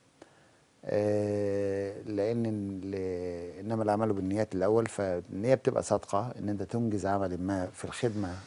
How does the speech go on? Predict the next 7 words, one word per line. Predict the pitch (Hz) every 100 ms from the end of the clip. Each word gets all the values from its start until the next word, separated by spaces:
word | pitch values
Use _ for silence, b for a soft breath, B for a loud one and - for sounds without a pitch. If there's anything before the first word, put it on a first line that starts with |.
| - 85
العامة | 90 107 92
للناس، | 87 92 120 127 - B B B B B B B -
فربنا | - 117 120 120 120 117 110 131
بيسهل | 123 113 110 120 131
لك | 113
السبل | 101 - 113 113 113
وبييسرها. | 104 95 104 101 95 - 123 131 139